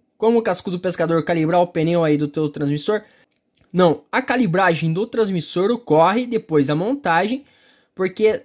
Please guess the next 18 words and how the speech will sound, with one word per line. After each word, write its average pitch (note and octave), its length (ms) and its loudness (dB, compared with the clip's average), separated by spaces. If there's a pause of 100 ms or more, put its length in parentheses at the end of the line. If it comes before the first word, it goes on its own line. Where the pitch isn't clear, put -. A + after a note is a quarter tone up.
(120)
os - 140 -16
transmissores G#3 1000 0
analógicos, G#3+ 800 0
eles F#3 180 -4
não C4 180 -4
têm C4 260 -2
uma A#3+ 160 -2
pré-definição G#3+ 1040 -2
de A3 140 0
frequência, B3 680 -2
não G3 200 -2
é G#3 140 0
como G3+ 320 -2
um E3 300 0
transmissor F3+ 680 -2
mais D#3+ 260 0
complexo, G3 640 -4
utilizando D3 720 0